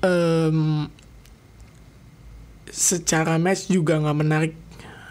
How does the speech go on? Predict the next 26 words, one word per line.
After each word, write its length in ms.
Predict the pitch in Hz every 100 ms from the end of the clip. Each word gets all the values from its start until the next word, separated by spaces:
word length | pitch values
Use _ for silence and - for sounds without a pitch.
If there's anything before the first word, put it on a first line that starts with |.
| - -
sama 320 | - 151 156
sekali 240 | 156 165 165
nggak 160 | 170
menarik 240 | 160 160 160
menurut 320 | 160 160 156
gue. 160 | 160 165 - - - - -
Empat 320 | 170 160 151
jackhammer, 800 | 151 156 147 143 160 170 180 170
terus 240 | 165 156 -
dua 240 | 170 156
kali 240 | 156 151 156
mandible 480 | 156 156 156 156
claw, 320 | - 175 175 170
dan, 560 | 147 139 143 143 143 -
eh, 480 | 156 143 143 143 - - -
tidak 320 | 180 170 165
banyak 240 | 160 151 147
aktivitas 800 | 165 160 156 156 165 160 - - - - - - 160
bump 480 | 147 165 151 160 -
dan, 640 | - 160 147 139 139 143 -
eh, 480 | 143 139 139 143 -
interaksi 560 | 147 151 139 - - 156
serangan 480 | 156 147 151 151 147
yang 400 | 151 147 147 147
bervariasi 880 | 147 147 147 151 151 - 180 160
gitu. 240 | 156 160